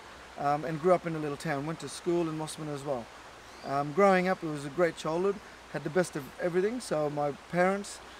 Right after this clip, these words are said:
uh, my mum was a school teacher, so I couldn't escape school. Um, and then on weekends, Dad, he worked for Parks and Wildlife, so he'd take us up into the forest, um, and up into the remote areas and let us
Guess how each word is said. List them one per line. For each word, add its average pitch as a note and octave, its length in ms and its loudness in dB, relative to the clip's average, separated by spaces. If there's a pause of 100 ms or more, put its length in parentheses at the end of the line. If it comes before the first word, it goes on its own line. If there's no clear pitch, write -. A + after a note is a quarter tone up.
(180)
uh, C#3+ 140 2
my D3 140 0
mum F3+ 240 6
was D#3+ 140 0
a D#3+ 40 -4
school E3+ 300 0
teacher, F#3 360 -4
so C#3 320 -6
I B2+ 60 -8
couldn't D#3+ 260 -4
escape B2+ 340 -6
school. F#3 320 -4 (500)
Um, D3+ 220 2
and E3 120 0
then F3 100 2
on D#3 160 0
weekends, F#3 540 4 (380)
Dad, F3 260 10 (240)
he E3+ 80 2
worked D#3+ 240 0
for D#3 80 -8
Parks D3 320 -4
and D3+ 100 -8
Wildlife, E3+ 360 -2 (320)
so D3+ 100 -6
he'd E3+ 260 2
take D#3 240 -6
us - 140 -8
up C#3+ 140 -2 (100)
into F3 180 -4
the C#3 120 -4
forest, F3 500 2 (420)
um, C#3+ 240 0
and D#3+ 120 0
up E3+ 140 0
into D3+ 160 -8
the C3+ 280 2 (100)
remote E3+ 320 4
areas F3+ 460 4 (380)
and D3 160 -2
let E3 120 4
us - 240 -4